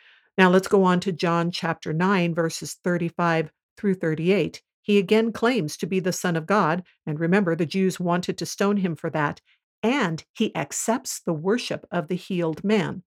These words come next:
In John chapter ten, verse eleven,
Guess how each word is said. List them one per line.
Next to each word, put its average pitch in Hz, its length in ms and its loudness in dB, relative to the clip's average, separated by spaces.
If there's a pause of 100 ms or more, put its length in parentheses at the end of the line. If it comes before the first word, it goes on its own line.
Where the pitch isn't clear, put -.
(840)
In 175 160 4
John 175 300 4
chapter 165 400 -2
ten, 220 400 2
verse 170 260 0
eleven, 175 480 0